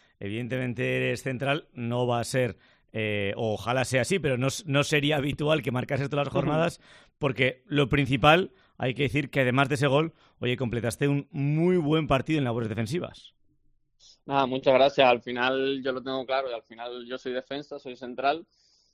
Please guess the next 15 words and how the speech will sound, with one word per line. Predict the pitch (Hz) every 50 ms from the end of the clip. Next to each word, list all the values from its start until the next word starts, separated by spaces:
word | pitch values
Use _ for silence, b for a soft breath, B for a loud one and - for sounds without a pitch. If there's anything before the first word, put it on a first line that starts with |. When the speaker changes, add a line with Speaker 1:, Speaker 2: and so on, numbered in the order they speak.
| b _ _
Speaker 2:
Siempre | - - - 139 135 127 139 139
y | 127
cuando | 139 143 143 143 135
pueda | 117 139 139 139
aportar | 131 135 139 135 - 143 139 139
el | 139 135
equipo | 135 127 135 139 131 131 139 131
con, | 127 135 135 135 135 135 139 135 131 131 135 135 131 131 127 123
con | - 143 139 135
un | 135 135 127
gol, | 139 143 139 139
pues | 135 135 135 131 131 131 131 131 127 123 123 127
bienvenido | 135 135 131 131 131 139 139 139 131
sea, | - - 139 151 170 165 -
pero, | 143 131 131 127 123 123 127 123 120 120 117 117 113 110